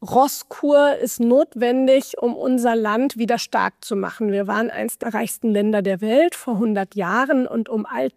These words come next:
zu alter Größe zurückkehren zu können, muss ich so radikal vorgehen.“ Und das hat er immer wieder erklärt und das ist in der kollektiven Wahrnehmung angekommen. Und das zweite Ass,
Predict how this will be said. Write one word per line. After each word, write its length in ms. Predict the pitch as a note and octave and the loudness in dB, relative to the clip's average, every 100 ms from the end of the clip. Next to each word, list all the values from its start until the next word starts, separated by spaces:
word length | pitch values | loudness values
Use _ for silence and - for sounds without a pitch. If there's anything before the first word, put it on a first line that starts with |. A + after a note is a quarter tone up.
| _ | _
zu 180 | - - | -10 -6
alter 320 | - B3+ C4 | -4 -4 -4
Größe 440 | G#3 A#3+ C4 - C4 - - - | -2 0 0 0 -2 -4 -20 -6
zurückkehren 580 | D4 C4 - D4 C4 B3+ | -2 -2 0 2 2 0
zu 160 | C4+ | -2
können, 480 | - B3+ A#3+ B3+ C4 - - _ | -4 2 4 4 4 -2 -20 _
muss 420 | B3 C4+ E4 - | 6 8 8 4
ich 280 | - C#4 - | -2 -4 -4
so 320 | - A#3+ C4 | 0 6 6
radikal 840 | B3 G#3+ G#3+ A3+ - G#3 G3+ G#3+ A3+ - | 6 2 0 -2 -4 -2 2 2 0 -6
vorgehen.“ 800 | - A#3+ A#3 B3+ C#4+ D4+ E3+ B3 | -2 2 2 0 -2 0 0 -2
Und 180 | A#3+ | -4
das 220 | A#3+ - - - _ _ | -6 -8 -16 -20 _ _
hat 160 | C#4 C4 | 0 2
er 120 | - | 4
immer 260 | C#4 C#4+ | 4 4
wieder 160 | B3+ B3 | 4 2
erklärt 680 | - - - A#3+ B3 F4 - | -2 -8 -2 2 4 4 2
und 160 | C4 - _ - | -6 -6 _ -4
das 200 | C4 - | -4 -4
ist 260 | - - | -6 -6
in 160 | - A#3+ | -6 -2
der 120 | B3+ | -2
kollektiven 800 | - C#4 C#4 - - C4+ B3+ G#3 | 0 2 2 2 0 4 4 4
Wahrnehmung 680 | G#3 G#3+ C4+ C4 B3+ B3+ - | 2 4 4 6 6 4 0
angekommen. 880 | - A3 G#3 G3 - G3+ F#3 G3+ G#3 _ _ _ _ | 0 2 2 0 -6 -4 -2 -4 -6 _ _ _ _
Und 260 | - B3 A3 | 0 0 2
das 220 | A#3+ - | -2 -4
zweite 600 | - - C4 F4+ - - | -10 0 2 2 2 -2
Ass, 420 | - G3+ - - | 0 -2 -4 -10